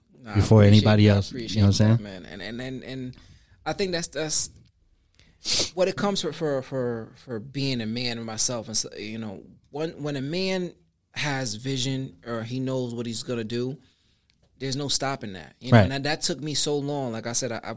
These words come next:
Speaker 1: went through, again, so much depression, so much sadness. I, you know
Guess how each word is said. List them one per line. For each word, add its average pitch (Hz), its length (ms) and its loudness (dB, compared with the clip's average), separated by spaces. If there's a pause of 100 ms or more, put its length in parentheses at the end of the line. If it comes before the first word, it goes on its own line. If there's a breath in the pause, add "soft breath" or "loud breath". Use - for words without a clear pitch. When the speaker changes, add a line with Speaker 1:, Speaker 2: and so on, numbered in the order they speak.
Speaker 1:
went 135 240 -6
through, 123 400 -8 (120)
again, 110 400 -10 (640)
so - 260 0
much 135 220 -6
depression, 117 680 -6
so 131 280 -4
much 127 220 -4
sadness. 113 360 -2
I, 98 100 -6
you 95 220 -14
know 98 200 -10